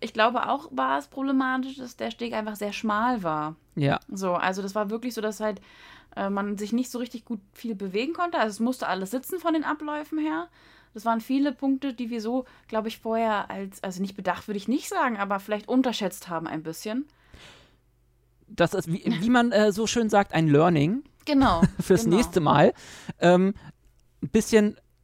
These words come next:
Speaker 2: weiter zu denken als, „Oh, guck mal, hier regnet's, hier ist der Steg,
Speaker 1: <laughs>
Speaker 2: der ist, der ist, der ist super schön, hier wird nie ein Mensch vorbeikommen.“
Speaker 1: Ja,
Speaker 2: Ja.
Speaker 1: aber ich meine, dafür haben wir es gut gemacht. Also ich bin tatsächlich auf die Szenen
Speaker 2: Ja.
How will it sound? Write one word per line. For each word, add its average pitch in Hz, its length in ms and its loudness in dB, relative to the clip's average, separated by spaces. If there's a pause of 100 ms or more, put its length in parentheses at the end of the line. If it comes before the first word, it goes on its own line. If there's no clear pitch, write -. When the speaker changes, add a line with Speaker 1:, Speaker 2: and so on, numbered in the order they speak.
(240)
Speaker 2:
weiter 185 340 6
zu 170 120 -2
denken 170 460 2
als, 151 360 2
„Oh, 185 180 2
guck - 80 -10
mal, 185 120 0
hier 160 180 2
regnet's, 185 340 0
hier 190 100 2
ist 226 80 2
der 185 60 4
Steg, - 240 6
Speaker 1:
<laughs> 294 460 6
Speaker 2:
der 175 100 6
ist, 214 180 4
der 170 100 6
ist, 156 120 2
der 175 60 4
ist - 120 -4
super 202 220 8
schön, 196 340 6 (220)
hier 175 160 10
wird 180 160 8
nie 247 240 12
ein 208 140 10
Mensch 214 240 6
vorbeikommen.“ 160 720 8 (1080)
Speaker 1:
Ja, 220 200 4
Speaker 2:
Ja. 294 100 12
Speaker 1:
aber 302 80 10
ich - 60 -2
meine, 262 240 2
dafür 294 260 -2
haben 277 120 0
wir 294 40 -4
es 302 100 -8
gut 277 200 -8
gemacht. 277 260 -2
Also 240 180 -6
ich - 260 -10
bin 269 300 0
tatsächlich 247 400 -6
auf 226 100 -8
die 233 120 -14
Szenen 220 240 0
Speaker 2:
Ja. 165 260 10